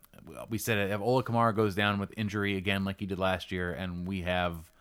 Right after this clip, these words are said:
the cupboard is bare and we're starting a false nine or Ariola's up top, that was a big mistake in team planning. They've gotta have somebody, I, I, and I don't think, uh, that, that what they've got so far,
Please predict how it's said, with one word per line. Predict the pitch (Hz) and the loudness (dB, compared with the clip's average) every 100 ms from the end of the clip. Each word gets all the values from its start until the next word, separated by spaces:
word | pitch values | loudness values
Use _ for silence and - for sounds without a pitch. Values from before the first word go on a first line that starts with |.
| _ _ _ _ _ | _ _ _ _ _
the | 104 | -2
cupboard | 117 98 101 | 2 4 2
is | 92 | 2
bare | 98 98 | 4 4
and | 95 | 2
we're | |
starting | 95 101 98 | 0 0 0
a | 92 | -2
false | - 101 98 | 2 2 2
nine | 95 95 92 92 | 0 2 2 0
or | 87 | 0
Ariola's | 90 101 95 95 95 92 | 2 4 4 2 2 0
up | 92 | -2
top, | 101 92 92 - - _ _ _ - | 2 2 0 -10 -20 _ _ _ -6
that | 98 110 113 | 2 4 2
was | 110 98 | -2 0
a | 90 | -2
big | 76 80 113 92 | -4 0 2 2
mistake | 95 - 101 90 - - | -2 2 2 0 -8 -6
in | 98 | -6
team | - 95 85 | -2 -4 -4
planning. | 82 73 71 | -6 -8 -6
They've | 90 95 | -4 2
gotta | 104 95 | 2 4
have | 98 | 2
somebody, | 101 98 92 90 87 82 | 2 0 2 0 -2 -4
I, | 104 | -2
I, | 104 104 104 95 | 2 4 2 2
and | 98 | 2
I | 98 | 2
don't | 107 - | 0 0
think, | 107 98 - _ _ _ _ _ | -2 -2 -6 _ _ _ _ _
uh, | 92 90 85 - | -2 -2 -4 0
that, | 98 90 - _ 95 | 2 2 -2 _ -4
that | 92 - _ _ - | -4 -4 _ _ -4
what | 104 | -2
they've | 95 95 | 0 2
got | 95 95 - | 4 4 2
so | - 92 | -4 -2
far, | 98 92 85 80 | 2 4 2 0